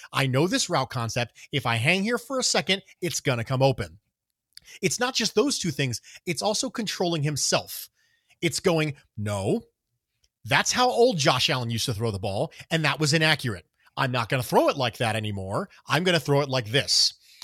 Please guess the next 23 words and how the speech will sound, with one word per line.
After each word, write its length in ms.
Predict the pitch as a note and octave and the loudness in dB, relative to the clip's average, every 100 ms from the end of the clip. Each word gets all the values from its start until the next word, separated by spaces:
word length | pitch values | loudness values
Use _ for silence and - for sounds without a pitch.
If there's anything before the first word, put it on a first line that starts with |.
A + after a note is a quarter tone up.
| - | -16
Those 360 | A2 C#3+ C4+ D4+ | -2 2 2 0
types 300 | - A3+ - | 0 0 0
of 80 | F3 | -4
things 460 | - G#3 A2+ G2 - - | -2 -2 0 -2 -4 -6
for 140 | - | -2
a 40 | D#3 | -2
person 340 | - A#3 C4 | 0 -2 -2
who 100 | G#3 | -2
has 100 | A3 | -2
been 120 | F3+ | -2
throwing 420 | D#3 C#3+ D#3 G#3 A#3+ | -4 -2 -2 -2 -2
the 60 | |
ball 520 | D#3 G#3+ A#2+ G2+ C3+ _ _ - | 2 2 2 0 -8 _ _ -2
since 340 | - G3 F#3 | 0 2 2
he 100 | G#3+ | -2
could 200 | F3+ F#3+ | 0 -2
walk 640 | A#2+ B2 D4+ - - - - _ _ _ _ _ | 2 4 4 2 -4 -10 -14 _ _ _ _ _
are 140 | F#3+ F3+ | 0 0
difficult 640 | A#2+ - A3+ D4 - C4+ | 0 0 0 -2 -2 -4
to 260 | - - - | -6 -10 -8
try 300 | - F#3 E3+ | -6 -4 -4
to 100 | E3+ | -6
get 240 | D3 F#3 | -8 -10